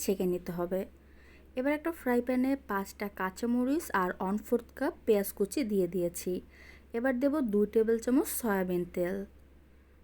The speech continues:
পেঁয়াজটা হালকা একটু নরম করে মিডিয়াম আঁচে ভেজে নিচ্ছি। এরপর এতে অ্যাড করে নিচ্ছি স্বাদ মতো লবণ, হাফ চামচ আদা বাটা, হাফ চামচ রসুন বাটা। আমাদের চ্যানেলে কিন্তু আরও দারুণ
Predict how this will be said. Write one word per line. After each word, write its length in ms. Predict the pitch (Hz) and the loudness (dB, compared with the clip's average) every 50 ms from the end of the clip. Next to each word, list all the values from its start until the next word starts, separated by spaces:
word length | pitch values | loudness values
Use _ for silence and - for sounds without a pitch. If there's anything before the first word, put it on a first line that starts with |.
| - - - | -20 -16 -8
পেঁয়াজটা 380 | - 233 240 247 240 - - 294 269 233 | -4 -4 -4 -4 -4 -4 -4 -4 -2 0
হালকা 260 | 220 208 214 214 240 240 240 | 0 -2 0 0 -2 -2 -2
একটু 140 | - - 277 262 233 214 | 0 0 2 2 2 2
নরম 240 | 196 196 196 214 220 220 - | 2 2 2 2 0 0 0
করে 140 | 254 247 269 254 226 | 2 2 4 2 2
মিডিয়াম 260 | 196 180 196 202 202 208 | 2 0 0 0 0 -2
আঁচে 160 | 208 - - 220 202 185 | -2 0 0 0 0 0
ভেজে 260 | 180 185 175 185 196 202 214 | 0 -2 0 0 0 0 0
নিচ্ছি। 440 | 220 220 - - - - - 254 254 285 - - - - - - - - - - - - - - - - - - - - - - - - | 0 -2 -6 -10 -12 -8 -4 -4 -4 -4 -4 -8 -16 -20 -20 -20 -20 -20 -20 -20 -20 -20 -20 -20 -20 -20 -20 -20 -20 -20 -20 -20 -10 -4
এরপর 240 | 247 262 262 302 311 294 294 | -4 -2 0 0 0 0 0
এতে 160 | 294 - 311 311 - - - | 0 0 0 0 0 0 0
অ্যাড 180 | 208 196 196 - - - | 0 0 -2 -2 -4 0
করে 180 | - 226 226 226 226 | 2 2 2 2 2
নিচ্ছি 260 | 226 233 220 - - 262 254 - | 0 -2 -4 -2 -4 -4 -4 -2
স্বাদ 180 | - 220 185 185 196 190 | -2 -2 -2 0 -2 -4
মতো 160 | 185 185 208 196 190 185 | -4 -2 -2 0 2 2
লবণ, 480 | 180 180 175 180 180 190 190 196 220 262 - - - - - - - - - - - - | 2 2 0 0 0 2 2 4 4 2 2 0 -4 -20 -20 -20 -20 -20 -20 -20 -10 -4
হাফ 180 | - 220 233 - - - | -4 -2 -4 -4 -4 -2
চামচ 380 | 277 269 269 277 277 285 277 - - - - 185 | 0 2 4 4 4 4 2 -2 -6 -2 0 0
আদা 200 | 180 180 190 196 196 208 | 0 0 0 0 0 0
বাটা, 320 | 208 208 - - 226 233 285 349 - - - - - | -2 -2 -2 -2 0 0 0 -2 -6 -12 -18 -8 -2
হাফ 200 | - 185 180 185 - - | 0 0 0 0 -4 -4
চামচ 360 | - 196 190 202 240 320 - - - - 226 | -2 -2 0 2 2 0 0 -2 -4 0 2
রসুন 340 | 196 202 208 - - 190 185 180 175 | 2 2 2 0 0 0 0 0 0
বাটা। 300 | 175 170 170 - 185 170 190 208 214 - - - - - - - - - - - - - - - - - - - - | -2 -4 -4 -4 -6 -4 -4 -6 -10 -14 -20 -20 -20 -20 -20 -20 -20 -20 -20 -20 -20 -20 -20 -20 -20 -20 -16 -8 -4
আমাদের 260 | 226 247 285 285 330 320 320 | 0 2 2 2 2 0 0
চ্যানেলে 300 | - 311 302 311 311 311 311 | 2 2 4 4 4 4 2
কিন্তু 160 | 311 294 - - - 214 | 0 0 0 0 0 2
আরও 140 | 208 220 220 214 202 - | 2 2 2 0 0 2
দারুণ 300 | 214 196 202 214 226 233 | 2 4 4 4 4 4